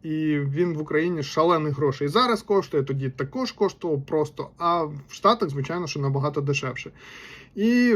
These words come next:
в Штатах в нього був однокласник, він свого однокласника попитав, чи може той привезти, купити цей Ральф Лорен в Україну, якось доставити, купити в Штатах і привезти, щоб привезли його в Україну. Знайшли шляхи,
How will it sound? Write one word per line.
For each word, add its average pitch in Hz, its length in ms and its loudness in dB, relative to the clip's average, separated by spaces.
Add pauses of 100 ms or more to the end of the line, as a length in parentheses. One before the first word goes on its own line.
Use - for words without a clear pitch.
(120)
в 143 40 -14
Штатах 240 460 -2
в 185 40 -4
нього 180 240 2
був 165 240 0
однокласник, 226 680 0
він 202 140 2
свого 175 260 -4
однокласника 151 840 -2 (440)
попитав, 165 480 6
чи 190 140 2
може 165 420 6
той 139 420 4 (800)
привезти, 208 460 8
купити 147 440 2
цей 160 200 0
Ральф 190 300 0
Лорен 240 500 2
в 160 100 -2
Україну, 185 680 2
якось 156 340 0
доставити, 143 600 -2
купити 143 360 -4
в 135 60 -6
Штатах - 460 -2
і 147 80 -4
привезти, 139 540 -2
щоб 139 240 -6
привезли 143 460 2
його 135 200 0
в 135 60 -4
Україну. 135 560 -2
Знайшли 202 500 4
шляхи, 214 560 0